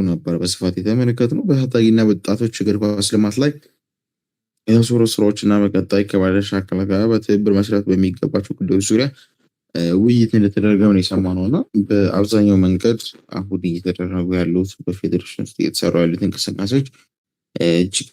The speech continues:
ሊበረታቱና ልን-፣ እ፣ ተስፋ ልንሰንቅ የሚገባን አይነት ናቸው ማለት ነው። እንግዲህ ሮድ ቱ፣ እ፣ ዋንጫ ብለናል።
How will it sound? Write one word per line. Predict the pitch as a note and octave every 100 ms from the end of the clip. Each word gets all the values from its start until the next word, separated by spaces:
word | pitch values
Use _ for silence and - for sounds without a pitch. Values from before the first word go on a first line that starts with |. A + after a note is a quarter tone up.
| _
ሊበረታቱና | F#2+ F#2 F#2 G#2 G#2 - F2+ F#2 A#2
ልን-፣ | A#2 F2+ F2 -
እ፣ | D2 F2 D2+ B1+ B1+ -
ተስፋ | G#3 - G#2 G2+ - _ _ -
ልንሰንቅ | G2 G2+ E2 F2 F2+
የሚገባን | F2+ E2+ D#2 - E2+ - G#2 G#2+ _ _ _ _ _
አይነት | - F#2 G2+ G2+ G2+ F#2+
ናቸው | F#2 F#2+ - G2 F#2+
ማለት | F2 F2+ F#2+
ነው። | G#2 A#2+
እንግዲህ | A#2 A#1 - D2 C#2+ - _ -
ሮድ | D#2 F2+ F2+
ቱ፣ | _ G#2 G#2 G2+ G2+ - _ _ -
እ፣ | E2+ D#2+ D2+ - _ _ _ - -
ዋንጫ | G#2+ B2+ C#3 C3+ A2
ብለናል። | A2+ F#2+ F#2